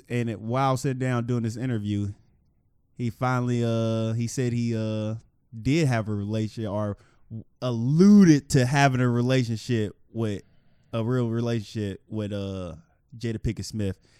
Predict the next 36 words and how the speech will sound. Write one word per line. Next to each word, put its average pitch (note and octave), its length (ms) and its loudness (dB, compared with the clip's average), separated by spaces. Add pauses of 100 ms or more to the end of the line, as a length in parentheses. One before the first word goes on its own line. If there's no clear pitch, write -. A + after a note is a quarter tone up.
(160)
And G2+ 220 -6
Will B2 220 0
Smith G#2+ 460 -4
gave C3 320 -2
him A#2 240 -4
his G#2+ 280 -4
blessings G#2+ 920 -6 (420)
to A#2+ 100 0
be A#2+ 180 2
in A2+ 60 -2
this A2 180 -4
relationship G#2 680 -8
because G#2 340 -8
they, A2+ 200 -6 (600)
they, B2+ 220 -2 (180)
they B2+ 160 -4
moved B2+ 280 -4
from A2+ 180 -4
a G2+ 140 -4
marriage, A2+ 800 -2 (600)
Will A2 280 -2
and G#2 100 -4
Jada, G#2 380 -2
into F#2+ 300 -4
a - 20 -4
life G#2+ 640 -4 (160)
partnership. F#2+ 760 -4
That G#2+ 200 -6
mean, G#2+ 420 -8 (2500)
I D2+ 120 -14
guess F#2+ 240 -6
everything A2+ 340 -4
goes C3+ 260 -2
at G2+ 100 -6
that G2 180 -6
point. F2+ 280 -10